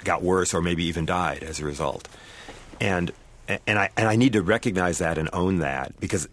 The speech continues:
in order to avoid making that same mistake again, I need to know what I did wrong, and I need to have a safe place in which to do that and to talk about that.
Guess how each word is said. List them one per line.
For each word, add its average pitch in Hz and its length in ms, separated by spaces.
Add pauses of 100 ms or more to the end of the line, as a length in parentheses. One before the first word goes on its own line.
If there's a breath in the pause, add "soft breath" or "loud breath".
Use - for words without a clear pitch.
in 95 100
order 104 200
to 90 140
avoid 92 280
making 95 240
that 90 160
same 95 180
mistake 90 340
again, 87 280
I 78 100
need 82 200
to 82 80
know 82 460
what 98 160
I 78 80
did 78 180
wrong, 80 420
and 78 100
I 76 60
need 78 140
to 78 80
have 78 180
a 78 60
safe - 380
place 80 300
in 73 80
which - 240
to - 80
do 76 180
that - 300 (560 loud breath)
and - 100
to 82 60
talk - 240
about - 220
that. 50 260